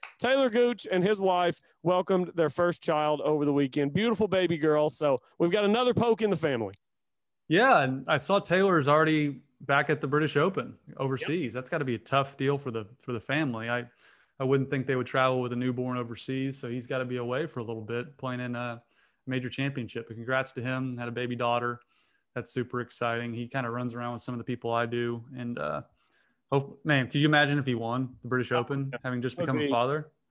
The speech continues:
Speaker 1: that'd be unbelievable. And it's,
Speaker 2: Man, that'd be
Speaker 1: you know,
Speaker 2: cool.
Speaker 1: sometimes people roll their eyes whenever you talk about professional athletes and the sacrifices that they have to make in their lives. People roll their eyes. They're like, "Yeah, you're compensated really well." There, there's no amount of compensation that makes,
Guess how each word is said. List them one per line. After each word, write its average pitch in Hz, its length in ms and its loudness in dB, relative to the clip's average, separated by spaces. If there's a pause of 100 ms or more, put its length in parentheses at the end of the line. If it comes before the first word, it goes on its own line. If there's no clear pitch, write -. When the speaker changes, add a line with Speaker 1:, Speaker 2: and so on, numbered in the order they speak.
Speaker 1:
that'd 170 140 0
be 156 140 2
unbelievable. 147 600 2
And 170 100 2
it's, 165 120 -4
Speaker 2:
Man, 135 140 0
that'd 117 140 -2
be 120 60 -2
Speaker 1:
you 208 60 -2
know, 208 60 0 (120)
Speaker 2:
cool. - 120 -10 (280)
Speaker 1:
sometimes 254 460 0
people 208 340 4
roll 180 200 4
their 160 180 4
eyes 160 320 0
whenever 156 200 2
you 151 100 -2
talk 160 200 2
about 151 160 2
professional 151 480 0
athletes 151 460 -2
and 151 80 0
the 135 40 -2
sacrifices 147 680 -4
that 139 120 -6
they 147 140 0
have 147 160 -2
to 151 80 -2
make 143 300 2 (280)
in 160 140 2
their 147 120 4
lives. 143 300 2
People 165 260 2
roll 156 180 6
their 147 120 4
eyes. 143 240 0
They're 147 140 2
like, 147 160 2
"Yeah, 165 160 2
you're 160 160 2
compensated 151 540 0
really 139 240 4
well." 139 360 2 (320)
There, 233 200 2
there's 226 180 2
no 285 160 4
amount 262 240 4
of 190 80 0
compensation 175 920 0 (380)
that 175 140 0
makes, 175 560 -2